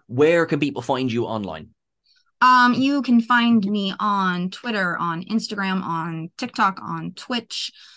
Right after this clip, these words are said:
Speaker 2: Um, on Twitter, I'm at Olivia Hungers, which, um, is a pla-, I used to have a cooking blog, a sci-fi dedicated cooking blog, and that's where all of these handles sprung from. And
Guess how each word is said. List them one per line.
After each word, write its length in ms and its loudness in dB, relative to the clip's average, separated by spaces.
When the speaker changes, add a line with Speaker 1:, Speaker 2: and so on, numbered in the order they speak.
Speaker 2:
Um, 560 2
on 180 0
Twitter, 320 0
I'm 300 -2
at 260 0
Olivia 460 -4
Hungers, 1000 0
which, 400 -8
um, 300 -2
is 100 -8
a 60 -6
pla-, 140 -2
I 40 0
used 340 -2
to 60 -2
have 160 -4
a 200 -8
cooking 420 -4
blog, 400 -6
a 60 -10
sci-fi 580 -2
dedicated 480 -6
cooking 320 -8
blog, 340 -10
and 100 -4
that's 220 -8
where 120 -8
all 160 -10
of 100 -10
these 240 -8
handles 480 -8
sprung 400 -4
from. 420 -6
And 380 -10